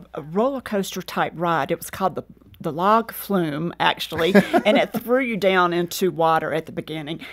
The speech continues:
Speaker 1: And honestly, I do not like amusement parks.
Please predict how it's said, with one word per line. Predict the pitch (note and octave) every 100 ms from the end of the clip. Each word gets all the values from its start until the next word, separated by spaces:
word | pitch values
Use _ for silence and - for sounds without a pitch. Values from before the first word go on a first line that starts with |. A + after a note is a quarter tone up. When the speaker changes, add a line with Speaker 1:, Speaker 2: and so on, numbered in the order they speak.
| - G#3+
Speaker 1:
And | G3 - - -
honestly, | A4+ G4 - G#3 -
I | D4+
do | F#4 A#3+
not | G#3 G3+ G#3 -
like | F3+ F3 E3+ -
amusement | F3 E3 E3+ E3 -
parks. | - - - -